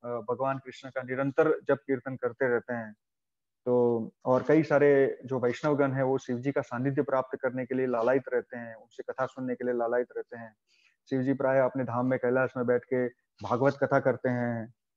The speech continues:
हमें, अ, भागवत प्रसंग में समझ में आता है कि किस तरह से उन्होंने पार्वती माता को भागवत कथा सुनाई है, जो अमल पुराण है, अ, मल रहित पुराण है और, अ, जो सुनने के बाद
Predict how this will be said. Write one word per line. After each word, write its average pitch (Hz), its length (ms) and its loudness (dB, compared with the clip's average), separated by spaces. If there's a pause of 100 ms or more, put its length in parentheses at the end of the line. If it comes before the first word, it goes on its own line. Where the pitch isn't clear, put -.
(140)
हमें, 127 260 -2
अ, 120 520 -8
भागवत 123 460 -2
प्रसंग 135 280 -2
में 135 80 2
समझ 127 260 -4
में 135 200 -2
आता 127 200 0
है 127 80 4
कि 127 100 -4
किस - 240 -6
तरह 131 160 2
से 131 460 -2 (160)
उन्होंने 131 300 -2
पार्वती 127 460 0
माता 127 280 0
को 123 320 -2
भागवत 107 340 -4 (100)
कथा 123 160 -2
सुनाई 123 380 -6
है, 117 280 -10 (600)
जो 120 140 -2
अमल 131 260 2
पुराण 131 360 -2
है, 117 260 -8 (540)
अ, 117 340 -8
मल 127 220 0
रहित 120 300 0
पुराण 123 300 -2
है 113 180 -8 (580)
और, 120 220 0
अ, 117 640 -2
जो 139 140 0
सुनने 131 300 -4
के 131 60 -2
बाद 127 200 0